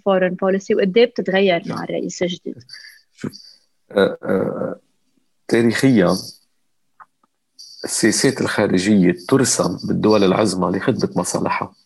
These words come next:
Speaker 2: والمصالح في معظم الأوقات بتكون ثابتة، تتغير مع وقت طويل من الزمن وتتطور السياسات، وتحديدًا بالسياسة الخارجية. كل إدارة عندها مقاربة مختلفة للسياسة الخارجية وتحدي.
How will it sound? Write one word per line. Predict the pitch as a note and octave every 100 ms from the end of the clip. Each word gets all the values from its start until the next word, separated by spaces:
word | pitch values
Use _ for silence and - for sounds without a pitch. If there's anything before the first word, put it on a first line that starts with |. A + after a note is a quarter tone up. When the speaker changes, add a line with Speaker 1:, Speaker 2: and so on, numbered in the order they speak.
| _ _ _ _ _
Speaker 2:
والمصالح | B2 A#2+ A#2+ D#3+ C#3+ A2+
في | - G#2+
معظم | C#3 B2 G#2+
الأوقات | F#2+ - A2 G#2 F#2+ _ _ _ _ -
بتكون | B2 - F3
ثابتة، | - E3 D#3 D3+ - - - _ _ _ -
تتغير | D3+ D#3 E3+ D3
مع | A2+ A2
وقت | C3+ -
طويل | - G#2 A#2+ F2+
من | F#2
الزمن | F#2 G2+ A2+
وتتطور | A2+ - - - C#3 B2 F#2+
السياسات، | - - E2+ E2 - - _ _ _ _
وتحديدًا | F#2+ F#2+ A2 G#2+
بالسياسة | F2+ F2 G#2+ F#2 E2
الخارجية. | - F#2 E2 D#2+ F2 - - - - _ _ _ _ _ _ _ _ - -
كل | F3
إدارة | D3+ D#3 D3+
عندها | C3 C3+ B2
مقاربة | A2 - B2+ A#2+ G#2
مختلفة | G2 - - A#2 F2+ -
للسياسة | F#2 - G2 F2+ F#2+
الخارجية | - F#2+ F2+ G2+
وتحدي. | F#2+ F2+ - - - -